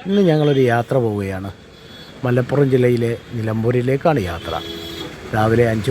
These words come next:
മണിക്ക് തന്നെ കൊയിലാണ്ടിക്കടുത്ത് മൂടാടിൽ നിന്നാണ് ഞങ്ങളുടെ യാത്ര ആരംഭിക്കുന്നത്.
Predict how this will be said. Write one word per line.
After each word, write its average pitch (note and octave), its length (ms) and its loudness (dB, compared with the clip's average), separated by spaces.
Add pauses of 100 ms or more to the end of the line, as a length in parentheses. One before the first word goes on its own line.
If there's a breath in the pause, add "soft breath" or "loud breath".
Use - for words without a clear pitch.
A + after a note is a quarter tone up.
മണിക്ക് A#2 300 -2
തന്നെ A2 220 -2 (400)
കൊയിലാണ്ടിക്കടുത്ത് B2 760 2
മൂടാടിൽ B2 480 2
നിന്നാണ് B2+ 320 0
ഞങ്ങളുടെ A2 380 0
യാത്ര G#2+ 200 -2 (140)
ആരംഭിക്കുന്നത്. F2+ 640 -4